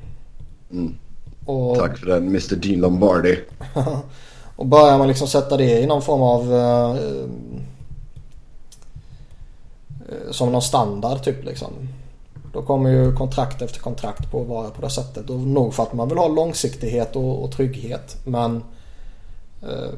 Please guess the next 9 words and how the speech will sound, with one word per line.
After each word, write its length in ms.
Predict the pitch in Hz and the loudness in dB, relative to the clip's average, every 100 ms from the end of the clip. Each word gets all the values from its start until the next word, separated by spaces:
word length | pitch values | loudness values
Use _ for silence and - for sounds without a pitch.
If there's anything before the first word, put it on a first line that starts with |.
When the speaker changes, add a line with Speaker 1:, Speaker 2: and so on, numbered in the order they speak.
| - - | -12 -10
Speaker 2:
man 320 | 131 123 120 | -4 -2 0
vill 80 | 120 | 0
ju 60 | 123 | -2
inte 140 | 127 117 | -2 0
ha 240 | 151 127 | 2 2
det 100 | 117 | 2
på 220 | - 135 | -2 -6
spelarna 560 | 131 135 127 120 113 113 | -4 -2 -2 -2 -4 -6
som 500 | - 123 113 110 | -4 -2 -2 -4